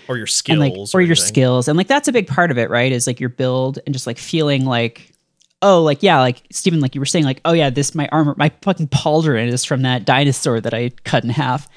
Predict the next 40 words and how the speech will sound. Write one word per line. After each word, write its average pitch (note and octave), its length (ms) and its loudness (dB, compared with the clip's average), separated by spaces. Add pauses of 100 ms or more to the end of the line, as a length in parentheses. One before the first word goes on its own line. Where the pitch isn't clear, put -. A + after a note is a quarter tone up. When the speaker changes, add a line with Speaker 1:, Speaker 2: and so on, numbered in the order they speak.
Speaker 1:
Uh-huh. C#3 440 -2 (100)
Speaker 2:
Um, C#3 380 0 (440)
Speaker 1:
It's A3+ 80 0
Speaker 2:
and G3+ 60 -4
Speaker 1:
the E3+ 40 0
Speaker 2:
speaking B3 200 2
Speaker 1:
thing C4+ 100 4
Speaker 2:
of B3+ 60 4
Speaker 1:
that B3 60 4
Speaker 2:
which C4 100 6
Speaker 1:
Destiny G3+ 260 0
promised D#3 800 -4
that C#3 260 0
Speaker 2:
Right, E4+ 280 4
Speaker 1:
never E4 120 4
Speaker 2:
yeah, - 320 2
yeah. G#3 240 2
Speaker 1:
s-, F3 80 -6
delivered C#3 400 -2
on. A2+ 200 -8
The, C3 160 -4
like, B2+ 200 -2
Speaker 2:
Right. C4 140 4
Speaker 1:
every G#3+ 160 0
gun G3+ 300 2
has D#3+ 180 0
a F3 60 -2
story. E3 320 0
It's C3 120 -4
like, D3 140 -2
no, A3+ 200 4
I A#3 200 2
know D#3 480 2 (240)
that D#3 160 2
the C#3+ 80 -6
time G#3 320 0
that E3+ 120 -2
I F3+ 200 0
built E3 340 -2
this D#3 260 -2